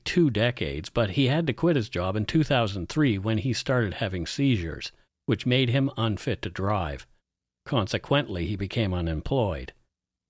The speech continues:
In the fall of two thousand eleven, John underwent brain surgery, hoping the procedure would end his seizures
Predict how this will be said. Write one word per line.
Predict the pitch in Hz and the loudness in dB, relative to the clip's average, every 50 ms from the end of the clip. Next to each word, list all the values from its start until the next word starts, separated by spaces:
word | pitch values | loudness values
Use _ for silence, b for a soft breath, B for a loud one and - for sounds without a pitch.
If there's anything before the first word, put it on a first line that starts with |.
| _ _ | _ _
In | 113 107 | 0 0
the | 101 92 | 0 0
fall | - - 156 156 151 | 0 2 2 2 2
of | 127 110 - | 2 0 2
two | - 143 135 | 2 2 4
thousand | 123 127 113 110 107 110 98 | 4 2 2 2 0 0 -2
eleven, | 87 87 101 123 139 110 98 104 101 | -2 0 2 2 2 2 2 0 0
John | 92 98 104 120 127 131 135 | 2 2 2 4 2 2 2
underwent | - 131 123 117 110 110 107 98 87 - | 2 2 2 2 2 0 0 -2 -2 -2
brain | - 107 107 131 147 151 | 0 2 4 4 4 4
surgery, | 151 - - 131 98 85 73 78 80 80 73 - _ _ _ - | 4 2 0 0 0 0 -2 -4 -4 -6 -6 -8 _ _ _ 0
hoping | 123 147 170 - 175 156 143 | 2 2 4 6 6 6 6
the | 123 110 | 4 4
procedure | - - 113 - - 147 160 175 147 113 101 95 104 - | 2 0 0 2 4 4 4 4 4 2 0 -2 -2 -2
would | - 120 131 131 135 - | 0 2 2 2 0 0
end | 135 143 147 151 147 | 0 2 4 4 4
his | - 147 123 107 | 4 2 0 0
seizures | - - 165 170 143 120 101 92 82 82 - - | 2 2 4 4 4 2 0 -2 -2 -4 -6 -8